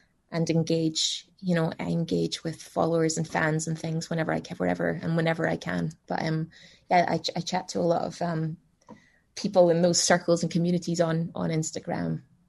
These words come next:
But yeah, The Cheeky Scot, that's me.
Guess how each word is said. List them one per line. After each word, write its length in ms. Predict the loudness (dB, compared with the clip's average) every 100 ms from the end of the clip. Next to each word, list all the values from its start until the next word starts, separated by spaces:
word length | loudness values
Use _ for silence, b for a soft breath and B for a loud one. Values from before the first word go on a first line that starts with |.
| _ -8
But 80 | -2
yeah, 160 | -2 -2 -10
The 80 |
Cheeky 400 | -8 -4 -4 -4
Scot, 640 | -8 2 4 4 0 -20 -20 _ _ -12
that's 220 | -12 -8
me. 280 | -8 -8